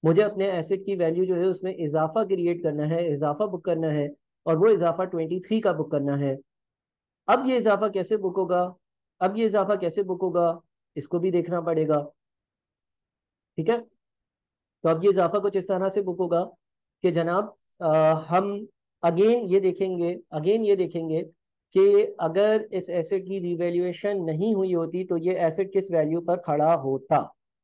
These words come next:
ठीक है, अच्छा, ये कैसे देखेंगे सर? देखें, अ,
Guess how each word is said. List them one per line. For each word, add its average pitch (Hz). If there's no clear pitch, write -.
ठीक 175
है, 226
अच्छा, 143
ये 151
कैसे 220
देखेंगे 196
सर? 185
देखें, 214
अ, 180